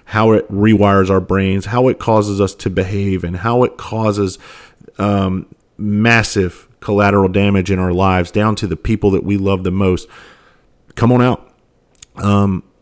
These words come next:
I'm so proud of what these events have turned into, not because of what I do, because of what you all do. It's the fact that you all support me the way that you have over the years, and this thing has turned into a fucking monster, and I love it. I absolutely love it.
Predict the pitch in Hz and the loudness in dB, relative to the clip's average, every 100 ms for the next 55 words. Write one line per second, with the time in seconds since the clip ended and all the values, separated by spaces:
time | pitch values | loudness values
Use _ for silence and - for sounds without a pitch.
0 | _ 120 123 131 143 120 - 110 113 107 | _ 2 2 2 2 2 4 4 4 4
1 | 101 - 107 95 87 101 - 95 107 101 | 2 2 -2 -4 -2 -2 -4 -6 -2 0
2 | 98 104 - 110 101 104 - - 98 90 | 0 -2 -2 -2 0 -2 -4 -4 -2 0
3 | 87 - 90 98 101 101 95 - 87 87 | -2 -4 -4 -2 0 0 -2 -4 -4 -2
4 | 90 - 92 90 90 87 87 90 - - | -4 -4 -4 -2 -2 -2 -2 -2 -6 -14
5 | - 104 104 - 95 90 - - - - | -6 -2 -2 -2 -6 -6 -8 -16 -20 -20
6 | _ - 101 107 107 101 - - - 101 | _ -6 0 4 4 2 -2 -4 0 0
7 | - 104 95 90 98 95 - 95 101 95 | 0 -2 0 0 0 0 -2 -4 -2 -2
8 | 98 95 90 85 90 98 98 - 90 104 | -2 -2 -2 -2 0 0 0 -4 -8 -8
9 | - 113 95 92 - - 104 101 90 - | -6 -4 -4 -6 -10 -6 -2 -2 -4 -4
10 | 85 73 _ _ - 104 113 104 101 98 | -6 -8 _ _ -4 -2 -2 -4 -6 -6
11 | 98 95 92 - 82 80 90 90 80 90 | -2 -2 -2 -8 -12 -12 -8 -8 -8 -4
12 | 95 87 - - - - - - _ - | -2 -4 -6 -16 -20 -20 -20 -20 _ -10
13 | 98 101 104 104 104 98 73 90 90 87 | -8 -2 -4 -2 -2 -2 -2 -2 -2 -2
14 | - | -6